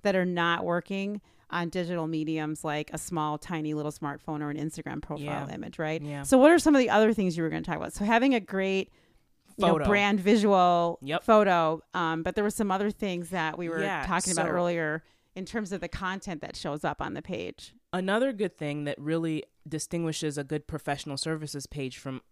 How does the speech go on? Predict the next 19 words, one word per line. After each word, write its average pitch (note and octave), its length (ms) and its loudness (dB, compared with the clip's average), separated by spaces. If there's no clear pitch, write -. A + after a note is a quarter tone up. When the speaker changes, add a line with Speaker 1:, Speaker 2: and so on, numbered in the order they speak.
Speaker 2:
a C#3+ 80 -4
non-professional D#3+ 840 -4
service C3 320 -10
page C3+ 260 -10
or C3 80 -4
a B2 40 -8
bad C#3+ 300 -2
professional C3+ 400 -8
service B2+ 260 -10
page C#3 240 -8
is C3 140 -12
that C3+ 160 -6
good G3+ 200 0
professional G#3+ 480 -4
service E3+ 340 -4
pages D#3 440 -6
have D#3+ 260 -2
well-crafted F3+ 760 0
language C#3+ 680 -4